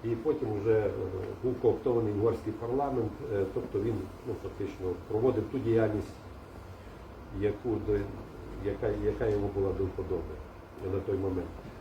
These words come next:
А чому Августин Волошин очолив? Тому що Вол-, Августин Волошин,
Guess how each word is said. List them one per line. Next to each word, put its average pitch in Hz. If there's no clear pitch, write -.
А 113
чому 196
Августин 190
Волошин 196
очолив? 113
Тому 196
що 180
Вол-, 160
Августин 151
Волошин, 170